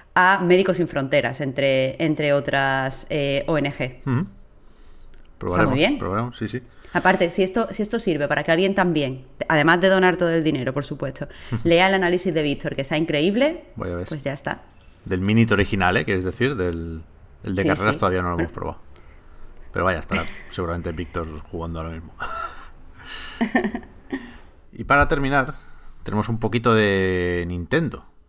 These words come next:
Speaker 2: porque le han vuelto a preguntar a su presidente, Shuntaro Furukawa, por eso de el hardware, ¿no? Ya no saben cómo lanzarle las preguntas como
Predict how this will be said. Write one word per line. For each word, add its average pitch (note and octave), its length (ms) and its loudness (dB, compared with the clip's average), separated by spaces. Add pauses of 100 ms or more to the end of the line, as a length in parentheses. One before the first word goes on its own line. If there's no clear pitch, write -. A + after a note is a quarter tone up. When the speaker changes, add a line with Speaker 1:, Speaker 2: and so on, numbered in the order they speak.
Speaker 2:
porque F#2 320 -6
le F2+ 80 -4
han F#2+ 140 -2
vuelto G2+ 520 0
a G2+ 60 -2
preguntar G2+ 720 -2
a G2+ 460 -2 (880)
su - 160 -12
presidente, A2 640 0 (140)
Shuntaro G2 480 -2
Furukawa, G2+ 600 0 (880)
por F#2+ 200 0
eso G2+ 340 0
de G2+ 1080 2
el E2+ 100 -6
hardware, E2 500 -4
¿no? F#2+ 300 -2
Ya F2 100 -4
no G2+ 100 -2
saben G#2 340 0
cómo G2+ 240 0
lanzarle G#2 760 2
las A2 220 2
preguntas A2+ 580 2
como G2+ 320 0